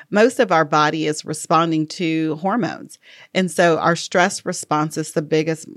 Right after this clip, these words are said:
response that really the lack of rest will result in. And chronic stress-related disorders include things like high blood pressure, diabetes, metabolic syndrome,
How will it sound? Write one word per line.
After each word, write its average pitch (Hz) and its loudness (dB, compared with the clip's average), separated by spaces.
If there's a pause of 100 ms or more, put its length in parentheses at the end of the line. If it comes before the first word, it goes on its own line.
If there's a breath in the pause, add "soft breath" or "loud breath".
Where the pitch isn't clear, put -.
response 156 -2
that 156 0 (240)
really 156 2
the 139 -4
lack 139 -2
of 135 -8
rest 147 -2
will 147 -6
result 143 -6
in. - -6 (420 loud breath)
And 170 0
chronic 214 0
stress-related 156 0
disorders 156 2
include 160 0
things 156 0
like 143 -2
high 135 -6
blood 165 0
pressure, 151 0 (260 loud breath)
diabetes, 165 2
metabolic 143 0
syndrome, 165 2